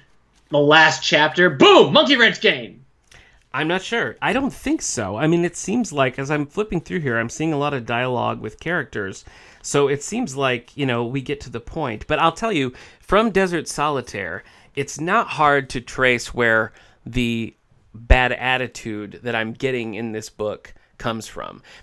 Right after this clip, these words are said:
Speaker 2: Because
Speaker 1: Mm.
Speaker 2: he, his, it was, he seemed to me in that book, even though I enjoyed it and enjoyed reading it, he came off to me as a pretty unpleasant person.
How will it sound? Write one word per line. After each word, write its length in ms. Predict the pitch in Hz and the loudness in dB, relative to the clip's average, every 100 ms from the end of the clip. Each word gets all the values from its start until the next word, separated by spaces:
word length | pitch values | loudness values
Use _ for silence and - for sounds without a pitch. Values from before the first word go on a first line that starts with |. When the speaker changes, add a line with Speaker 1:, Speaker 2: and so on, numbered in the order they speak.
| - | -6
Speaker 2:
Because 580 | 131 135 131 123 123 127 | -2 4 4 2 -4 -10
Speaker 1:
Mm. 120 | 110 95 _ | -12 -18 _
Speaker 2:
he, 240 | - 156 - | -8 -6 -2
his, 300 | 170 185 165 - | 0 0 -2 0
it 180 | 185 160 | 2 2
was, 500 | 151 240 196 135 - - _ _ _ _ _ _ - _ | 2 2 0 -6 -16 -20 _ _ _ _ _ _ -20 _
he 380 | - 190 190 - | -4 -2 -2 -6
seemed 400 | - - 247 269 - | -14 -6 0 0 2
to 120 | 139 | 2
me 140 | 131 | 4
in 100 | 120 | 4
that 220 | 117 101 | 2 2
book, 320 | 123 107 - - _ _ - | 2 2 0 -14 _ _ -4
even 260 | 165 151 | 0 4
though 140 | 139 123 | 4 6
I 100 | 117 | 4
enjoyed 420 | 113 107 113 107 | 2 2 0 2
it 160 | 104 - | -2 -2
and 120 | 117 | -6
enjoyed 440 | 110 107 117 113 - | -4 -2 -2 -2 -4
reading 460 | - 113 127 110 95 | -6 -2 -2 -2 -6
it, 220 | 87 - - - - | -8 -10 -20 -20 -6
he 260 | - 196 | -2 -2
came 300 | 190 160 143 | 2 2 4
off 220 | 123 123 | 4 2
to 100 | - | -2
me 180 | 117 117 | -2 -2
as 160 | 110 - | -2 -6
a 60 | |
pretty 380 | - - 139 139 | -10 -6 -4 -2
unpleasant 680 | 98 113 - 110 104 101 - | -2 0 2 2 0 -8 -4
person. 480 | 117 101 - 64 | -4 -4 -8 -12